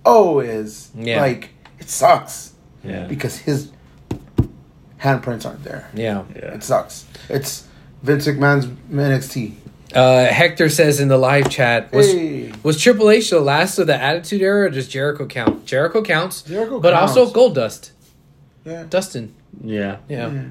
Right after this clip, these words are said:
Speaker 1: He was the last of the
Speaker 3: He's best of the
Speaker 1: main
Speaker 3: rest.
Speaker 1: card.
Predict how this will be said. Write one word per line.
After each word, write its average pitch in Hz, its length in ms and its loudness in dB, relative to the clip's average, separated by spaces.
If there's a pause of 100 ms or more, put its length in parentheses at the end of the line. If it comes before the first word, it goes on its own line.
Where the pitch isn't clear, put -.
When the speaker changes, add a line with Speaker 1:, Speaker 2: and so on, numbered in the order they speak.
(1200)
Speaker 1:
He 220 180 2
was 247 120 4
the 208 80 6
last 185 400 4
of 147 320 2
the 127 420 -2
Speaker 3:
He's 208 240 0
best 175 260 2
of 180 60 -2
the 185 60 0
Speaker 1:
main 180 80 -2
Speaker 3:
rest. 147 380 0
Speaker 1:
card. - 100 -20